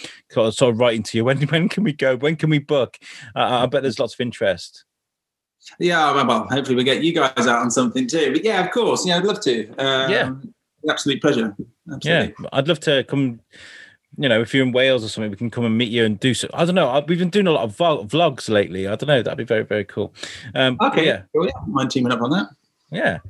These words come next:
Speaker 1: Well, we
Speaker 2: Yeah.
Speaker 1: did one on Shropshire floats, but I've been nervous about releasing that because I was working. I'm part of the press. It's what I do. I've gotta leave my house, right? And we did everything social distance. Made a vlog. I haven't put it together yet, but I'm nervous to release it in case you're something like, "Oh, <laughs> covid." But, like,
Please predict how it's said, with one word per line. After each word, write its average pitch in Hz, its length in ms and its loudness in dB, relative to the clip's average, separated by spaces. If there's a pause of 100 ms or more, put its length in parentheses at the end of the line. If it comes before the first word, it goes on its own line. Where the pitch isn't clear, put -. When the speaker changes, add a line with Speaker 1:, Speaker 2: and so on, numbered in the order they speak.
(420)
Speaker 1:
Well, 170 140 2
we 170 100 2
Speaker 2:
Yeah. 151 60 0
Speaker 1:
did 185 60 2
one 170 160 2
on - 40 -2
Shropshire 147 360 0
floats, 139 360 -2
but 131 120 0
I've 123 100 4
been 139 180 4
nervous 135 300 2
about 113 160 2
releasing 117 320 0
that 87 140 2
because 107 360 -4 (300)
I 131 60 2
was 147 160 2
working. 147 480 2
I'm 113 80 -6
part 156 120 2
of 139 80 0
the - 60 -16
press. 156 340 0
It's - 140 -6
what 147 120 2
I - 20 4
do. 139 160 2
I've 123 160 -2
gotta 160 200 0
leave 156 200 0
my 139 100 0
house, 131 320 -2
right? 120 100 2
And 120 80 -2
we 127 60 -4
did 131 140 2
everything 120 240 -4
social 110 260 -4
distance. 107 400 -6 (300)
Made 139 180 4
a 120 60 4
vlog. 113 360 -2
I 101 40 -6 (120)
haven't 123 180 0
put 123 100 -2
it 92 80 -10
together 107 240 -2
yet, 101 160 -2
but 101 60 -6
I'm 131 100 -2
nervous 143 220 -2
to 110 100 -8
release 123 260 0
it 90 140 -10
in 110 100 -2
case 110 320 -4 (300)
you're - 100 -4
something 120 300 0
like, 220 120 0
"Oh, 254 360 2 (320)
<laughs> - 240 -20
covid." - 1080 0
But, 165 160 0
like, 147 280 0